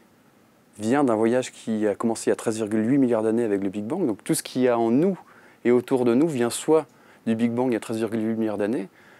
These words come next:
soit d'étoiles qui sont mortes avant la naissance du Soleil il y a plus de quatre virgule six milliards d'années. Je pense que c'est important de savoir ça, mais en plus, non seulement de savoir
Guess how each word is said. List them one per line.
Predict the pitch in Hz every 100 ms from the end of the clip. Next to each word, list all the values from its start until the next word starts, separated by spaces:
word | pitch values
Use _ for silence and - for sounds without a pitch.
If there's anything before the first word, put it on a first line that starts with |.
| -
soit | - - 151
d'étoiles | 131 139 - 180 180
qui | -
sont | - 123
mortes | 139 - -
avant | 120 135
la | 123
naissance | 110 - 113
du |
Soleil | - 120 147
il | 123
y |
a | 104
plus | -
de | -
quatre | 123
virgule | 113 120
six | - 131
milliards | 117 110
d'années. | 104 110 - - - -
Je |
pense | 151 -
que | 139
c'est | 110
important | 107 117
de | 131
savoir | 120 110
ça, | - 196
mais | 147 117
en | - 120 - _
plus, | 208 220 - - - - - - _
non | 123
seulement | 147 135 139
de | 113
savoir | 135 131 131